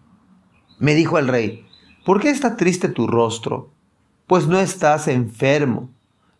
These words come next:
No es esto sino quebranto de corazón.' Entonces temí en gran manera".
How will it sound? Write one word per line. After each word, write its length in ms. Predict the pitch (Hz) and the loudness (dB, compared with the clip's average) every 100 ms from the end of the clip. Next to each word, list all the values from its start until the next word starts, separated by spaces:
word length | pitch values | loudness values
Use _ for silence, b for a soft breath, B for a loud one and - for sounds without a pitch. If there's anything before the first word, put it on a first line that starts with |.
| 147 | 0
No 100 | 165 | 2
es 160 | 180 | 2
esto 320 | 170 160 175 | 0 -2 -2
sino 320 | - 143 135 135 | -2 0 0 0
quebranto 640 | 135 120 139 170 147 120 | 0 2 0 0 0 -2
de 100 | 110 | -2
corazón.' 680 | 110 104 104 - 101 98 - _ b b | -2 -2 -4 -4 -4 -6 -12 _ b b
Entonces 540 | 139 135 143 139 139 147 | -2 0 0 0 -2 -2
temí 800 | 147 120 117 143 175 175 156 - | -2 0 0 2 2 0 -2 -6
en 180 | 123 117 | -4 -2
gran 720 | 113 120 120 120 120 113 - _ _ | 0 0 0 0 -2 -4 -12 _ _
manera". 640 | 110 113 113 107 104 - | -4 -2 -2 -2 -4 -8